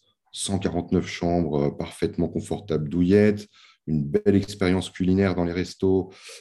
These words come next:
euh, de l'hôtel Tadoussac, qui mettent en, en valeur, bien sûr, les, les saveurs, euh, du terroir régional, toutes sortes d'activités,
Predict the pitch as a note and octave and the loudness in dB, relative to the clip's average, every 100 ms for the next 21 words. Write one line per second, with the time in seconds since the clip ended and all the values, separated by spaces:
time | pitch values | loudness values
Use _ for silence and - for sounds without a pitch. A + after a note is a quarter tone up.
0 | - E2+ E2 F2 - D#2+ D#2+ D#2+ F2 - | -6 -2 0 0 0 -4 -4 -4 -6 0
1 | G2+ G2 F#2 - - _ _ E2+ E2+ E2 | 2 4 0 -4 -20 _ _ -4 -2 -2
2 | E2 D#2 D2 C2+ - - D#2 E2 F2 F2+ | -2 0 -2 -4 -6 -6 -2 2 2 2
3 | E2 D2 - E2 D2 C#2+ - - - - | -2 -6 -4 -2 0 -2 -6 -20 -20 -18
4 | - D2 C#2+ C2+ - C#2+ D2 C#2 C#2 C2 | -6 -2 -2 -2 -4 -2 -2 -2 -2 -2
5 | C#2 D2+ B1+ C2 C#2+ D2 A2 B2 B2 A2 | -4 -6 -4 -4 -2 2 4 4 2 -2
6 | - _ _ - - - E2+ F2 - - | -6 _ _ -12 -6 -2 0 0 -2 -4
7 | F2+ G2+ A2 A#2 A#2 | -2 0 6 8 8